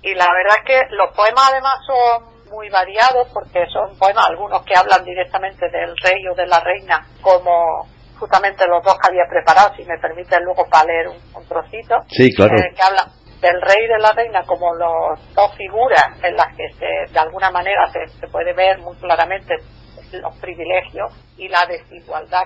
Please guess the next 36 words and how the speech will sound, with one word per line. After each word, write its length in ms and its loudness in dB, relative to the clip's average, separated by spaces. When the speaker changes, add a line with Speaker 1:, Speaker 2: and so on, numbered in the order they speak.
Speaker 1:
que 120 -12
todavía 480 -6
hay 160 -6
en 120 -20
nuestra 260 -18
sociedad, 560 -6
<laughs> 300 -20
que 100 -8
aún 340 -2
hay 200 -6
en 80 -18
nuestra 260 -14
sociedad, 480 -8
pero 220 -4
también 380 -6
hay 340 0
muchos 300 -8
poemas 400 0
que 160 -10
son 260 -2
de 100 -10
carácter, 680 0
digamos, 340 -4
de 100 -8
carácter 400 -4
social, 400 -6
es 140 -10
decir, 220 -20
poemas 280 -2
que 80 -6
reflexionan 680 -6
sobre 320 2
la 180 -2
situación 580 -8
de 100 -6
desigualdad 640 -2